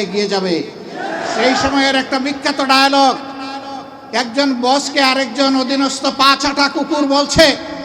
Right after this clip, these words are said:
"স্যার, গুলি করি, একজন পড়ে, আরেকজন তো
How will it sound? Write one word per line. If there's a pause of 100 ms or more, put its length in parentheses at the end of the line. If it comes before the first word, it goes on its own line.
(380)
"স্যার,
গুলি
করি,
একজন (120)
পড়ে,
আরেকজন
তো